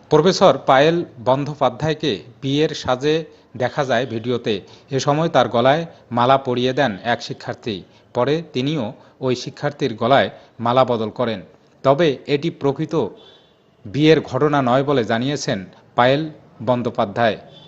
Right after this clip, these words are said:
তিনি বলেছেন, একাডেমিক অনুশীলনের অংশ হিসেবে বিয়ের রীতি পালন করে শিক্ষার্থীদের দেখানো হয়েছে।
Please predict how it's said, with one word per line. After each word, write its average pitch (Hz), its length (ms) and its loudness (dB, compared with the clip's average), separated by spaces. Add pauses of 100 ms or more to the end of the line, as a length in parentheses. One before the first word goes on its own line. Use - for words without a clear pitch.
(220)
তিনি 160 200 0
বলেছেন, 143 400 4 (180)
একাডেমিক 165 520 0
অনুশীলনের 151 560 -4
অংশ 117 240 -4
হিসেবে 139 360 0 (460)
বিয়ের 139 340 2
রীতি 139 280 -4
পালন 131 340 0
করে 143 220 2 (320)
শিক্ষার্থীদের 143 680 -2 (240)
দেখানো 120 380 0
হয়েছে। 110 340 -4